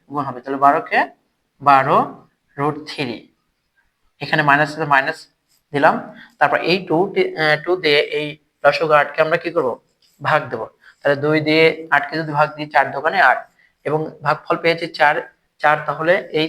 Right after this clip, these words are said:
তিন, থ্রি রুট থ্রি এর সাথে কি, কি হবে? গুণ হবে। তাহলে তিন চারা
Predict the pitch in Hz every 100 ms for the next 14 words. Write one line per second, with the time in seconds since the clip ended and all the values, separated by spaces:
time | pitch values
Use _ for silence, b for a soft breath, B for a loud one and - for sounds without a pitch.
0 | 151 151 170 214 190 _ _ _ _ _
1 | - 156 160 165 165 147 170 185 165 214
2 | - _ _ _ 156 - - 151 156 175
3 | 240 151 147 135 123 - 143 151 160 _
4 | _ _ _ _ _ - 165 160 170